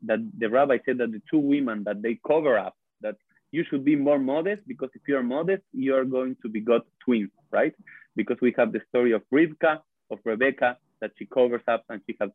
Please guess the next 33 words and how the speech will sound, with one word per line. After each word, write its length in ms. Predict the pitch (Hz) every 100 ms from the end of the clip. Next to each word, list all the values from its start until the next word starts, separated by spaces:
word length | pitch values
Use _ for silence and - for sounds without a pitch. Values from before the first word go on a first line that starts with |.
| -
twins, 280 | 139 135 139 _ _ _ _ -
Jacob 320 | 113 107 107
and 160 | 104
Esau, 340 | 131 135 127 110
and 140 | 107
also 240 | 117 117 110
we 160 | 107 -
have 140 | 104 104 _ - _
this, 180 | 110 107 -
uh, 220 | - 101 101 _
story 260 | 110 113
about 400 | 107 98 104 104 104 _ -
Tamar. 420 | 98 107 101 95 _ _ _ -
And, 260 | 110 113 -
and 100 | 120
also 300 | 151 202 156
something 340 | 165 165 151 151
interesting 440 | 190 143 - 127
that 120 | 131
I 100 | 160
remember 420 | 170 160 165 165
I 100 | 139
studied 300 | - 143 135
this 100 | 131 135
with 160 | 123 117
you 320 | 180 151 139 _ - _
has 120 | 151 151
to 60 | 143
do 100 | 139
with 160 | 143 123
the 80 |
character 440 | 110 120 117 -
of 80 | 107